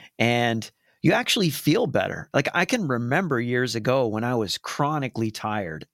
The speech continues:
every day. Like, I couldn't even, I couldn't even go see a movie in a theater. I would fall asleep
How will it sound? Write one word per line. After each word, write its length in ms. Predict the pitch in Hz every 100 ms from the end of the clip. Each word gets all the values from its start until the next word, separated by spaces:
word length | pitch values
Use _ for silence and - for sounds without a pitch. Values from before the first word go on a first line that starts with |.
| _
every 420 | 147 147 131 117 107
day. 340 | 95 85 95
Like, 180 | 117 151
I 80 | 160
couldn't 260 | - 226
even, 300 | 185 147 120 - - - -
I 80 | 175
couldn't 220 | 208 277
even 180 | 233 156
go 140 | 147
see 240 | 151 - 143
a 40 |
movie 340 | 123 131 139 135
in 80 |
a 60 | 113
theater. 380 | - 123 101 90
I 80 | 101
would 140 | 107
fall 260 | - 143 135
asleep 460 | - - 120 95